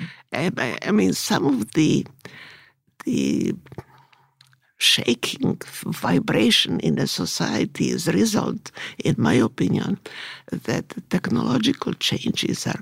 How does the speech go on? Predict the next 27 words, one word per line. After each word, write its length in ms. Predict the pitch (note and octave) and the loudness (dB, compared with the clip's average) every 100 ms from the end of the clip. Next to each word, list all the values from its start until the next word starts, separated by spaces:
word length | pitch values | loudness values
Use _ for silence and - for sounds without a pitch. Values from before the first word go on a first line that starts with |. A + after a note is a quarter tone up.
| - | -2
coming 320 | - - - - | 0 2 0 0
too 160 | G3+ | 0
fast. 640 | G#3 - - - - - - - - - | 0 -2 -4 -4 -4 -6 -10 -12 -12 -2
People 340 | - - - | 0 2 2
are 140 | - - | 0 2
n-, 160 | - - - - - | 2 2 0 -12 2
not 480 | - F#3+ G#3+ - - _ _ _ | 4 6 2 -4 -20 _ _ _
used 540 | - G#3+ G#3 B3 - - | 0 4 4 2 -2 -4
to 180 | - - - - | -6 -6 -10 -8
and 260 | - B1+ - | -2 0 0
able 500 | - G3 G#3+ - - - - - - - _ - | 2 4 4 0 -8 -8 -14 -16 -16 -16 _ -6
to 320 | - - - - - _ - | -2 -2 -4 -8 -18 _ -2
adjust, 840 | E3 - - - E3+ - - - - | 0 0 -2 -2 -2 -4 -6 -8 -12
adapt. 920 | - - F2 - - - - - - - | -8 -4 -2 -2 -6 -14 -12 -12 -10 -8
You 80 | - | -8
know, 120 | - | -6
you 220 | G3+ D#3 E3 | 0 2 4
need 300 | G#2+ C3 - | 4 4 0
a, 80 | - - - - - - - - _ - | -4 -8 -14 -14 -14 -16 -18 -20 _ -2
in 180 | D#3+ - | 0 2
my 160 | F#3 | 2
language, 640 | - F3 F3 E3+ - - - | 2 2 2 0 -2 -4 0
you 100 | F3 | 2
need 260 | E3+ - | 4 2
a 60 | G2 | 0
low-pass 580 | F#2+ G3+ - - D#3 - | 0 2 0 -2 -4 -4
filter. 540 | - - - F#3 - | -4 0 0 0 -6